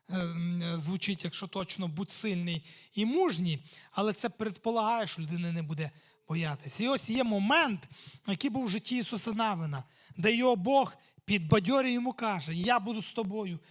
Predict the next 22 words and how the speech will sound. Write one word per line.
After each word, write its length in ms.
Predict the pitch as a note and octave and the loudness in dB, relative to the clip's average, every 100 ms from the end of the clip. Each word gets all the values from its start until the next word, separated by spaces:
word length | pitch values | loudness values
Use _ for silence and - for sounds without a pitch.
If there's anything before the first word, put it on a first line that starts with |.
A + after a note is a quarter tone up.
| _ _ | _ _
ти 160 | A3 A3+ | -2 0
не 180 | B3+ | -2
бійся, 500 | F3+ A#3 A3 - F3 - - _ | -2 -2 -4 -6 -8 -10 -18 _
ти 140 | G3 | 0
не 160 | A3 A#3 | 2 2
лякайся». 760 | B3 A#3+ A#3 G#3 D#3 - F3 - _ _ | 0 0 0 0 0 -4 -10 -12 _ _
І 140 | F#3+ A3 | -2 0
разом 320 | A3 G3 G#3 | 0 -2 -2
з 80 | - | -2
цим 460 | - A#3+ D4+ E4+ - _ _ _ | 0 2 2 0 -6 _ _ _
це 420 | - - B3 C4+ | -10 -4 0 2
ж, 220 | - - | 0 -6
ці 180 | - B3+ | -4 -4
ж 60 | - | 0
самі 280 | C4 B3 G3+ | 0 0 -2
слова 560 | - G3+ G3 C#4 D#4+ - - - | -2 -2 4 4 2 -4 -14 -2
є 160 | G3+ | 2
якби 320 | C4 F3 A#3+ | 2 0 -2
і 80 | A#3 | 0
наказом. 800 | A#3 A3 A#3 C4+ B3 C3+ C3 A#2 _ _ _ - | 0 -2 0 0 0 -4 -8 -10 _ _ _ -2
«Ісус 340 | F#3 E3+ - | 0 0 -2
Навин, 440 | G3 C4 G#3+ C3+ | -2 -2 -2 -6